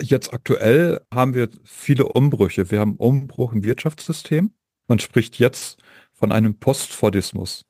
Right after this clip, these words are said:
im, im Wirtschaftssystem und das meint so viel wie, ähm, dass bis Mitte der siebziger Jahre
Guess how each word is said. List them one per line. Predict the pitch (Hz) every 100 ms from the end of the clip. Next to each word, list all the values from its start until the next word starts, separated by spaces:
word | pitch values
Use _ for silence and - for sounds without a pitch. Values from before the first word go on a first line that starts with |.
| _
im, | 117 110
im | 104 107
Wirtschaftssystem | 113 120 110 - - - 101
und | 110
das | 104 -
meint | 104 98
so | 110
viel | - 113 104
wie, | 104 104 -
ähm, | 101 101 101 _ _ _ -
dass | 107 - - - _
bis | 110 -
Mitte | 110 117
der | - 107
siebziger | 107 - 113
Jahre | 104 101 120 123 135